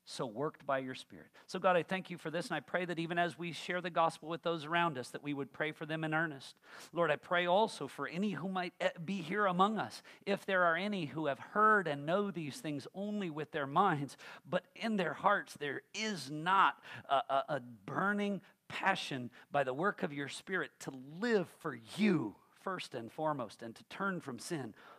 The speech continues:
Oh God, work that work of saving, transforming,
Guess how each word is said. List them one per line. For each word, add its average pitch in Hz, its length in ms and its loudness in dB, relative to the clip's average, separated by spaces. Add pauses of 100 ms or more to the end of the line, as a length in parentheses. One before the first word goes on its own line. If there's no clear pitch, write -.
(120)
Oh 160 120 -12
God, 143 360 0
work 180 260 -8
that 156 260 -4
work 175 320 -8
of 131 160 -4
saving, 175 640 -8 (200)
transforming, 170 1000 -4